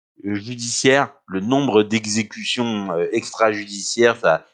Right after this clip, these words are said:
sa vision de la justice complètement pervertie, sa corruption, parce qu'il est corrompu jusqu'à la moelle épinière,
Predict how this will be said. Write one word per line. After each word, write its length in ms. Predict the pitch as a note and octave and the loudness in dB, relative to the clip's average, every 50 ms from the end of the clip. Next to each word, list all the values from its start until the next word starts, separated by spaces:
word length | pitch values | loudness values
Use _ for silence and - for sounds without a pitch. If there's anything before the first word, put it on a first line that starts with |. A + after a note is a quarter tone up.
| _ _ | _ _
sa 200 | - G#2+ G#2+ A2+ | -2 -2 0 0
vision 440 | A#2+ C#3+ D#3 C#3+ C3+ C3 D3 D3 C#3+ | 2 0 0 2 2 4 4 4 6
de 80 | C3 | 6
la 120 | C3+ C3 B2 | 6 6 6
justice 500 | A#2 A#2 A#2+ A#2 - - - C3 B2 - | 4 2 -4 -6 -4 -4 -4 -2 -4 -4
complètement 600 | - E3+ F3 D#3+ - C#3+ C#3 - - B2+ C3 B2 A#2 | -2 -4 -6 -4 0 0 0 0 2 0 0 0 0
pervertie, 800 | - C3+ A#2+ A2+ A2 G#2+ G#2+ G2+ - - - B2+ C#3 C3+ _ _ - _ _ _ _ | 2 4 4 4 4 4 2 0 0 -10 -12 -12 -12 -12 _ _ -20 _ _ _ _
sa 200 | _ - A#2+ G2+ | _ 0 0 0
corruption, 840 | - - E3+ F3+ D#3+ D3+ D3+ D#3+ D#3 C3 - - - C3+ D3 D#3 D3+ | 4 6 6 6 6 6 4 2 2 0 -4 -6 -4 -4 -4 -4 -8
parce 120 | _ F2+ _ | _ -20 _
qu'il 160 | _ - F#2+ | _ -14 -14
est 180 | F#2 F2+ _ _ _ | -14 -14 _ _ _
corrompu 440 | - B2 A#2+ A#2+ A#2 - - A#2+ A2+ | -6 -4 -4 -4 -6 -8 -12 -14 -12
jusqu'à 320 | G#2+ - - - A2+ G#2 | -8 -8 -4 0 2 2
la 100 | G2+ G2+ | 4 2
moelle 220 | G2+ G#2+ G#2 G#2 | 2 2 2 2
épinière, 600 | G#2 G#2 G2+ F#2+ G#2 G#2+ G#2 A2 B2 C#3+ C#3+ - | 2 0 -2 -6 -8 -8 -4 -4 -4 -4 -6 -8